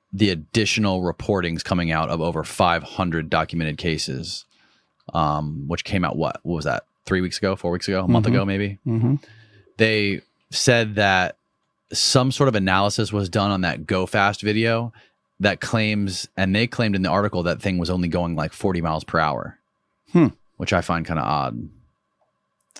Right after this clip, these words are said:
Speaker 2: Yeah, I'd, I'd, I'd
Speaker 1: Like,
Speaker 2: have to
Speaker 1: like, listening to those pilots' reactions.
Speaker 2: Yeah. They're having a trou-, they're having trouble locking on to
Speaker 1: Right.
Speaker 2: something at forty miles an hour. Yeah,
Speaker 1: Mm-hmm.
Speaker 2: no. Do you know the gear on those things?
Speaker 1: Oh, yeah.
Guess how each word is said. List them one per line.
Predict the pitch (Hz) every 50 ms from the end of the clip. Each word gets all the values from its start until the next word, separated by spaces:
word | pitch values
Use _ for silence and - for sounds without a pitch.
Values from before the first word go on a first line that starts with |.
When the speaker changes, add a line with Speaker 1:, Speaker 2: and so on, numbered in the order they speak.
| - _ _ _
Speaker 2:
Yeah, | - 117 117 113 110 107 104
I'd, | 107 101 - -
I'd, | - 113 120 113 - -
I'd | - 113
Speaker 1:
Like, | 110 104
Speaker 2:
have | 113 107 107 - -
to | 98 95
Speaker 1:
like, | 123 123 - -
listening | 104 120 127 - - 139 135
to | 127
those | 117 110 -
pilots' | - - - 101 104 113 117 113 -
reactions. | 104 92 82 78 85 101 110 - - 123 123 135 131 120 - _ _ _ _ _ _ -
Speaker 2:
Yeah. | 120 107 - - - - - _ _ _ _ _ _ _ _ -
They're | 151 151
having | 160 160 151
a | 139
trou-, | 123 - - 143 135 - - -
they're | - 143 143
having | 156 175 170 165 165 147 127
trouble | 110 - - 139 127 127 120 110 101
locking | 104 101 95 95 - - 120 113 107
on | 101 101 104 113 117
to | 117 131
Speaker 1:
Right. | 143
Speaker 2:
something | 135 - 135 135 127 139 131 110
at | 95 -
forty | - 120 120 123
miles | 117 117 120 120 120 -
an | 139 135
hour. | 135 131 127 110
Yeah, | 104 110 107 98 -
Speaker 1:
Mm-hmm. | 82 85
Speaker 2:
no. | 90 - - - - _ - - - - - - - - - _ _ _ _ _ _ _ _ _ _
Do | - 147
you |
know | 156 165 160 139
the | 123 120
gear | 107 113 - 104 104 110 117
on | 117 131 135
those | 135 135 139 135 -
things? | - 143 135 135 143 139
Speaker 1:
Oh, | 120 107 85
yeah. | 85